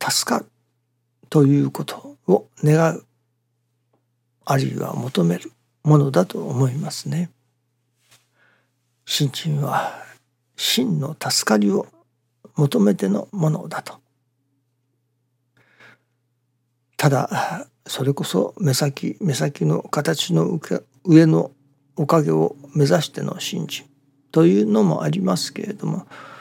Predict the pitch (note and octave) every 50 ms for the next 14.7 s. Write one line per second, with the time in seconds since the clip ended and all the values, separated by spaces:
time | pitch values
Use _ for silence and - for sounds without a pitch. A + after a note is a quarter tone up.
0 | - - _ - - - D#3+ F3 F3+ G3+ G3+ - - - - - - A3+ - -
1 | - - _ - _ _ - - - - D#3 D#3+ E3+ F3+ - E3+ - - A#1 -
2 | - - - _ _ _ _ _ _ _ - D#3+ C#3+ C#3 - - - - - -
3 | - C#3+ - - - - - - - - F#3 F#3+ - - _ - - - - -
4 | F3 - - F2+ F2 - - G#3 F3+ F3 - F3+ G3+ - _ _ _ _ _ _
5 | _ _ _ - - - - - E3 D#3 E3 - - - - - _ _ _ _
6 | _ _ _ _ _ _ _ _ _ _ _ _ _ _ _ _ _ - F3+ E3+
7 | C#3+ C#3 - D#4 D#4+ - _ _ _ _ - A#3 F3 D3 C#3+ C#3+ C#3 D#3+ G3 F3+
8 | D#3 D#3 D3+ C#3+ D3 D#3 D#3+ E3 E3+ - _ _ _ - _ _ _ _ _ _
9 | _ _ _ _ _ _ _ _ _ - - - D#3+ D#3+ D#3+ D#3+ D#3 - - B3+
10 | - - - - - - - - _ _ _ _ _ _ _ _ _ _ _ _
11 | _ _ _ _ _ _ _ _ _ _ _ _ _ _ _ - A3 F3 D3+ C#3
12 | - - - G3+ G#3+ A#3 A3+ - - - - - - - D#3+ F#3+ G3+ F#3+ - -
13 | - - - - - D#3+ D#3 E3+ F3+ D#3+ - - E3+ - - - F#3 F#3 - G#3+
14 | G3+ - - - - F#3+ E3+ F3+ F#3 - - - - -